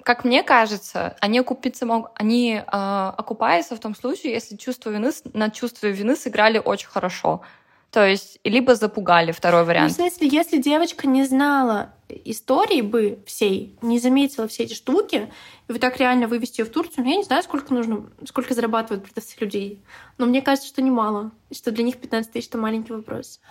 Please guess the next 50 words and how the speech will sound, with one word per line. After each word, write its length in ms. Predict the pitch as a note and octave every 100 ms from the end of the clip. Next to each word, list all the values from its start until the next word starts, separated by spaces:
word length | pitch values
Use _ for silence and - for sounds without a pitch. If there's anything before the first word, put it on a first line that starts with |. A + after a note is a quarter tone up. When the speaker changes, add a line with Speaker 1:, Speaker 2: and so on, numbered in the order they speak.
| -
Speaker 2:
Ну, 100 | E4
либо 320 | D4+ F#4 C5
второй 320 | G#4 D4 E4 E4+
вариант, 480 | D4 C#4 D4+ A4 - - - - - -
который 220 | C4 C#4+
мне 220 | D4 C#4 - -
очень 540 | D4 C#4+ C4+ - A#3
льстит, 540 | A3 - - C#4+ F#4+ -
что 140 | -
я 120 | A#3+ B3+
переиграла 500 | B3+ B3 A3+ A#3+ A#3+
мошенника, 640 | A3+ - B3 E4+ E4 A#3 B3 - _ _ F#4 G#4 A4 G4+ E4 -
И 80 | C4+
что 160 | -
он 100 | C4+
правда 400 | C4+ C4 D4+ A#3
в-, 120 | A#3+ A#3
влюбил-, 720 | B3 A#3+ B3+ C#4 A3 C4+ C4 - -
очень 320 | C4 C4 -
приятно 440 | B3 A#3 A3 A3
думать, 300 | G#3 A#3+ D#4
что 140 | - A#3+
он 100 | A3+
правда 340 | A#3 A#3 A3+
влюбился 540 | A3 A3+ A#3 A#3+ B3+ A#3
в 60 |
ходе 240 | - A3 A3+
общения 400 | A3 A3 A3+ G#3+
со 140 | -
мной, 300 | A3 A3+ B3+
и 120 | B3+
да, 180 | A3+ A3+
он 120 | A3
был 140 | A3 A3+
таким 320 | A3+ B3 A3
плохим 400 | A3+ A#3 - A#3
и 20 |
ужасным. 640 | A3+ A3+ A3 C#4+ - A3 G#3+ - - -
Видишь, 180 | C4+ F4+
как 160 | E4 -
на 80 |
мне 120 | C#4 B3+
легко 240 | A#3 A#3+
работает 340 | A3+ A3+ A3+
манипуляция? 480 | A#3+ A3+ A3 G#3+ A#3
Я 40 | A3
даже 120 | A#3
сейчас 300 | - A#3 A3+
на 40 |
них 100 | G#3+